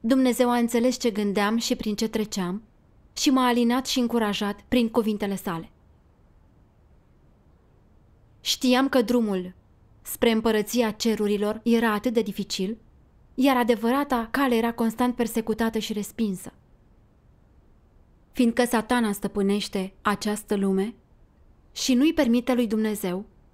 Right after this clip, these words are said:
să exprime adevărul și să ne mântuiască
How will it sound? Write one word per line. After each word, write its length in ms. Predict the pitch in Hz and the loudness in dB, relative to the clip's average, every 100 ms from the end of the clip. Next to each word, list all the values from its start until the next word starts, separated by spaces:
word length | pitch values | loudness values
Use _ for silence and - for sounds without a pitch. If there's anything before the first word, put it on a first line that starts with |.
| _ _ | _ _
să 180 | - | 0
exprime 500 | 254 220 - - 294 | 0 0 -4 0 2
adevărul 520 | 254 208 208 208 233 208 | 2 0 0 2 2 0
și 160 | - | -2
să 120 | 247 | 0
ne 100 | 247 | 0
mântuiască 800 | 240 226 220 220 208 190 - 202 | 2 2 0 -2 -2 -4 -8 -10